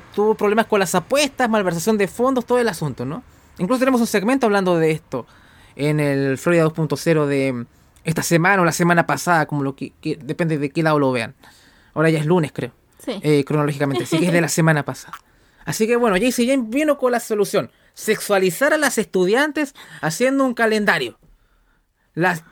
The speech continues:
Speaker 1: señoritas Chase U, Chase U veinte veinticuatro. ¿Y saben qué? El calendario estaba en la shop.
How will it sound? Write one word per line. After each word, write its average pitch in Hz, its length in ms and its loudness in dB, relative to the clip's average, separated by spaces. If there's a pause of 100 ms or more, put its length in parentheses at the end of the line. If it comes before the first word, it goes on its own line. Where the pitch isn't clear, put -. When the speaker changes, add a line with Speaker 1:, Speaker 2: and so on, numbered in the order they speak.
(140)
Speaker 1:
señoritas 208 500 0
Chase 240 300 0
U, 233 100 0 (120)
Chase 214 340 0
U 320 220 0
veinte 240 360 0
veinticuatro. 170 640 -2 (260)
¿Y 139 100 -4
saben 254 340 0
qué? 277 280 0 (220)
El 165 140 0
calendario 175 420 2
estaba 214 220 0
en 208 60 2
la 180 140 0
shop. 139 220 -6